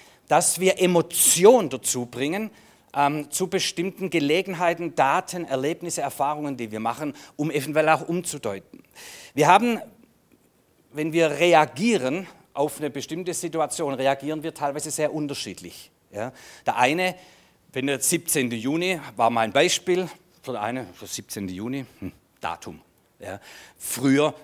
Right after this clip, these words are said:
Feiertag, schön, äh, können wir Party machen, können wir f-, äh, irgendein Picknick machen oder sonst was. Für die, die am, dabei waren an diesem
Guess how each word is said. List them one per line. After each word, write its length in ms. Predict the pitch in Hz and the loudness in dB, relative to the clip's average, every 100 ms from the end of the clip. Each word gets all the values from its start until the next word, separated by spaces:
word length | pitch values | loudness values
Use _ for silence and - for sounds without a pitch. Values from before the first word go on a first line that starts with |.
| _ | _
Feiertag, 540 | - 110 127 135 104 98 | -6 -2 -2 0 -2 0
schön, 300 | 113 110 123 - - | -2 -2 -4 -10 -12
äh, 220 | 117 107 104 | -6 -4 -6
können 220 | - 135 | -2 2
wir 260 | 131 - - | 2 0 -2
Party 340 | 127 110 135 | 0 0 -2
machen, 340 | 120 117 117 107 | -2 -4 -4 -8
können 180 | 110 | -6
wir 100 | 110 | -4
f-, 260 | 110 - - - - - - _ 117 | -6 -10 -14 -20 -20 -20 -20 _ 0
äh, 200 | 113 117 | 0 -2
irgendein 380 | 123 120 120 | -4 -4 -6
Picknick 380 | - 131 131 123 | -4 -6 -4 -2
machen 220 | 127 120 | 0 0
oder 80 | 107 | -4
sonst 340 | - 120 - 135 | -4 -4 -4 -4
was. 240 | 127 - - - | -4 -4 -10 -16
Für 160 | - 139 | -6 -6
die, 240 | 143 156 | -2 -2
die 180 | 165 151 | 0 0
am, 200 | 131 120 - _ _ _ _ _ | 0 -2 -10 _ _ _ _ _
dabei 500 | - 104 110 110 127 | -10 -2 2 4 4
waren 360 | 147 156 175 202 | 4 4 2 -4
an 200 | 160 156 | -6 -6
diesem 360 | 156 170 160 | -6 -6 -6